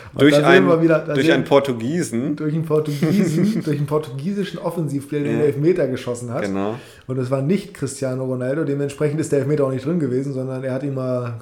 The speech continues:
Speaker 1: Sergio Ramos Gedächtniselfmeter
Speaker 2: Ja.
Speaker 1: im vierten Stock geschossen.
Speaker 2: Oder David Beckham.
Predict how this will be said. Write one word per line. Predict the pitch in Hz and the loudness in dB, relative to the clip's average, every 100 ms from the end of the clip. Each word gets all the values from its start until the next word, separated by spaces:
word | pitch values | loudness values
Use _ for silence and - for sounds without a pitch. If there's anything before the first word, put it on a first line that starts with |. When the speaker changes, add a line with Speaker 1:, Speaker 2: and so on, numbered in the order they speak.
| 127 131 | -8 -8
Speaker 1:
Sergio | - 165 156 156 147 | -2 0 2 2 4
Ramos | 135 151 147 143 | 2 2 0 0
Gedächtniselfmeter | 156 160 156 127 123 104 135 151 160 | 2 2 0 -4 -2 -2 0 0 0
Speaker 2:
Ja. | |
Speaker 1:
im | 147 135 | -4 -4
vierten | 151 147 | -4 -4
Stock | 123 - | -4 -4
geschossen. | 127 120 120 143 | -4 -6 -4 -2
Speaker 2:
Oder | 98 98 | -2 -2
David | 98 95 92 | -2 -4 -4
Beckham. | 87 - | -8 -8